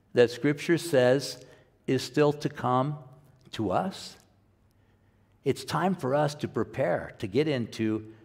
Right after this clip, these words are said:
spiritual shape. And chapter twelve, verse one says, "Therefore, since we are surrounded by such a huge crowd of witnesses to the life of faith,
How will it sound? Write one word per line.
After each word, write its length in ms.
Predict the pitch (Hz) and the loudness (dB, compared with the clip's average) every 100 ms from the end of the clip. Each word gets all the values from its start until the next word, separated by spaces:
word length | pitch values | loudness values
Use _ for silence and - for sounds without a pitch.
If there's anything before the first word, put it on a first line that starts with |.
| _ | _
spiritual 580 | - - 131 123 - 107 | -20 -2 2 2 0 -6
shape. 420 | - - 80 76 - - _ _ _ _ _ _ _ _ _ _ _ _ _ _ _ - | -4 -4 -6 -6 -16 -20 _ _ _ _ _ _ _ _ _ _ _ _ _ _ _ -8
And 140 | 110 | -6
chapter 380 | 101 127 127 143 | 2 2 2 -4
twelve, 460 | 131 - 110 98 101 | -6 0 2 2 2
verse 280 | 117 113 | 0 0
one 260 | 113 110 101 | -2 0 -2
says, 520 | - 104 92 92 - - - - - | -2 0 0 0 -6 -16 -20 -20 4
"Therefore, 540 | 127 143 143 139 135 | 8 8 6 4 6
since 360 | 127 - 139 - | 6 0 -2 0
we 180 | 139 151 | 4 4
are 80 | 139 | 4
surrounded 600 | - 131 123 127 120 107 - - - | 0 0 4 4 4 2 -2 -16 0
by 140 | 139 | 2
such 320 | 127 156 139 - | 4 4 2 0
a 60 | |
huge 680 | 113 - - 175 175 175 - | -4 -4 0 4 4 2 -2
crowd 360 | - 160 139 120 | 4 6 8 6
of 140 | 110 | 2
witnesses 800 | 107 131 180 123 117 - 117 107 | 4 6 6 4 -2 0 -4 -4
to 140 | - 120 | -6 0
the 100 | 113 | 2
life 360 | 120 135 139 | 4 4 2
of 100 | 135 | -4
faith, 460 | - 101 92 87 | -2 0 0 -2